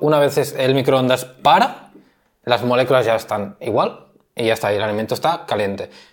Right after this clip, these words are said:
Si calientas mucho un alimento, lo cocinas, ya está. No es cancerígeno, no es radioactivo, no te saldrán tres orejas, no, o sea, ya está.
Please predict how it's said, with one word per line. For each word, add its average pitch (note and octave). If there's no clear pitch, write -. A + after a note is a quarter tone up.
Si A2+
calientas G#2+
mucho G#2+
un G#2
alimento, F#3
lo A#2
cocinas, G2+
ya A2
está. A#2+
No A2+
es C3
cancerígeno, E3
no C3
es C3+
radioactivo, C3
no B2+
te C#3
saldrán C#3+
tres C#3+
orejas, E3
no, C3+
o -
sea, B2
ya B2
está. B2+